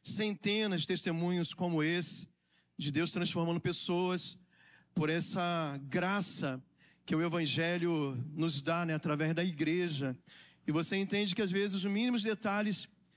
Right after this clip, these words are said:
é uma forma de Deus falar com a pessoa, né? Então,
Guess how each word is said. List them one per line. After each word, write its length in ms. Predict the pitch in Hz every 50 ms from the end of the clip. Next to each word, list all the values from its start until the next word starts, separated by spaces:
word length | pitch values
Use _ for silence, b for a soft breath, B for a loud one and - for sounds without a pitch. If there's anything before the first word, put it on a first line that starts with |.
| b b b b b b b _ _
é 160 | - 151 160
uma 140 | 170 185 180
forma 260 | 175 - 196 196 202
de 100 | 185 190
Deus 220 | 175 180 190 180 -
falar 280 | - 208 190 175 190
com 80 | 196 190
a 40 | 175
pessoa, 480 | - 160 147 - - 147 139 135 135
né? 120 | 131 135 143
Então, 420 | 147 - 160 165 170 175 170 165